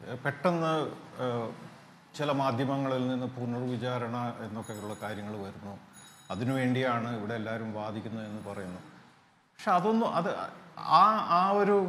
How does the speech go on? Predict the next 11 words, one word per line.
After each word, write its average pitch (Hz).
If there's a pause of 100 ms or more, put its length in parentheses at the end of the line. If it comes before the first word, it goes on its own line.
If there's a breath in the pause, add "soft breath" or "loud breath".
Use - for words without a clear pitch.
സ്ക്രിപ്റ്റിലൂടെ 190
നമുക്ക് 170
പോകേണ്ട 165
ആവശ്യമില്ല. 135
അതിനെ, 135 (200)
അതിനെ 131
അർഹിക്കുന്ന 160 (200)
അവഗണന, 143 (460)
അവജ്ഞയോടെ 131
തള്ളിക്കളയാണ് 120
വേണ്ടത്. 80